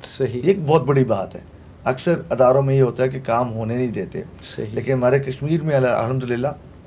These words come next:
Speaker 2: जो भी हुकूमत आई है, हमारी administration तमाम अल-, मेरे साथ है, अ, हमारे, हमारी हौसला अफजाई करते हैं,
Speaker 1: सही।
Speaker 2: जो सबसे बड़ी बात है। और हम रियासत का हिस्सा हैं और रियासत के दस्ते बाजू बनकर इंशाल्लाह हमने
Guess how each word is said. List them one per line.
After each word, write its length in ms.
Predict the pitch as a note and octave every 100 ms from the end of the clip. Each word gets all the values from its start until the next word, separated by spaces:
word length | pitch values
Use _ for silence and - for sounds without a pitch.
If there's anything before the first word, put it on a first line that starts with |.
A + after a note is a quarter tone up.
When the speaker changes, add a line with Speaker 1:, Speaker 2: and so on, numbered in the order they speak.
| - - - - - - C3+
Speaker 2:
जो 180 | D3
भी 140 | C3 B2+
हुकूमत 420 | A2+ A#2 A2 A2
आई 180 | G#2+ B2
है, 120 | A#2+ - - - -
हमारी 280 | A2+ A2
administration 680 | A2 A2 A2 - A2 - B2
तमाम 360 | A2 G#2 A2 A#2+ - - -
अल-, 200 | A#2+ A2 A2 -
मेरे 300 | - G#2+ G2+
साथ 360 | - A2+ C3 C3+
है, 160 | B2+ - - - -
अ, 540 | G#2+ G#2 G#2 - G2+
हमारे, 520 | G#2 G#2 G2+ G#2 - -
हमारी 240 | G#2 G2+
हौसला 380 | F#2+ G#2 G2 B2+
अफजाई 260 | B2+ A#2+ B2
करते 320 | A#2+ A2 A#2+
हैं, 60 | B2
Speaker 1:
सही। 300 | - F#2+ G2+
Speaker 2:
जो 60 |
सबसे 340 | G#2+ A#2+ G#2+ A#2
बड़ी 160 | A2+
बात 320 | G#2+ G#2+ A#2+
है। 160 | D3+ - - - -
और 100 | G#3
हम 140 | G#3
रियासत 440 | F#3 F3+ F3+ F3+ G3+
का 160 | F#3
हिस्सा 320 | C3+ A#2 F3 E3+
हैं 140 | F3 - - -
और 100 | C3
रियासत 400 | C#3 D3 C#3+ F3+ -
के 120 | D#3+
दस्ते 360 | C3 C3+ C3+ C3
बाजू 300 | A#2 A#2+ D3
बनकर 340 | C3+ C3 C3+
इंशाल्लाह 480 | B2 A#2 A#2+ B2 B2+
हमने 320 | A#2+ A#2+